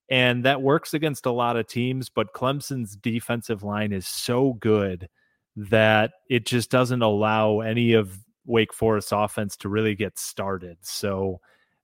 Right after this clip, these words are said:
Clemson is gonna roll in this one again, because Clemson has rolled in this one basically since the beginning of time. And I'm just gonna kinda count on, on that matchup for me. It's not really so much of a, like, these players versus these players.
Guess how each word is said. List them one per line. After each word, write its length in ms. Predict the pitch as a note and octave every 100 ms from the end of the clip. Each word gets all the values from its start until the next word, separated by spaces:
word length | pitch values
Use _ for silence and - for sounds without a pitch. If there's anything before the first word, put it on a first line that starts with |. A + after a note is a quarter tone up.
| - -
Clemson 760 | - C#3 C3+ - C3+ B2+ A#2+ A2 -
is 160 | B2
gonna 240 | A2 A2 G2+
roll 320 | A2 A2 A2
in 140 | G#2+
this 200 | G#2+ G2+
one 160 | G#2+ G2+
again, 540 | F#2 A#2 B2+ C#3 D3 -
because 380 | A2+ A2 G#2
Clemson 400 | - A2+ A2 A#2
has 160 | G#2 F#2
rolled 340 | G2 G#2+ A2
in 140 | G#2+ G#2
this 220 | G2+ -
one 340 | G#2 G2 F#2+ F#2+
basically 460 | G2+ - - G#2
since 240 | G2 G2+ -
the 100 | F2+
beginning 400 | G2 G#2 G2 F#2+
of 120 | -
time. 460 | G#2+ G#2+ A#2 C#3 - _ _ _ _
And 200 | A#2 G#2+
I'm 160 | G#2 G#2
just 200 | G#2 -
gonna 240 | G#2+ G2
kinda 340 | - G2 G2 F#2
count 340 | - G#2 G2+
on, 320 | G2 F#2+ F#2 - -
on 180 | G#2 G2
that 200 | F#2+ F#2+
matchup 460 | F2+ F2+ - G2 -
for 260 | - G2+
me. 120 | F2+
It's 200 | G2+ -
not 200 | B2+ C3+
really 240 | C3+ C3 B2
so 240 | - A#2+
much 240 | A#2 A2+ A2
of 100 | G#2
a, 60 |
like, 200 | G2+ G2 -
these 220 | A2+ A2+
players 380 | - A#2 A2 G#2
versus 360 | G#2+ G#2 - F#2
these 220 | G#2+ G#2
players. 580 | - A2+ A2+ A#2 A2+